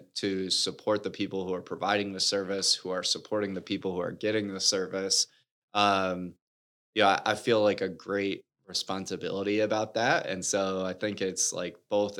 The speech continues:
exciting and, uh, challenging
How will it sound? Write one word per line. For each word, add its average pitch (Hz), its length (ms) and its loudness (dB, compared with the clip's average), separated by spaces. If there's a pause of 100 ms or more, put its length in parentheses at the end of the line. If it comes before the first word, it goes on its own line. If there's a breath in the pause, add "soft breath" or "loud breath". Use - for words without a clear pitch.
exciting 113 720 0 (480)
and, 107 640 2 (180)
uh, 92 240 -2
challenging 90 880 -2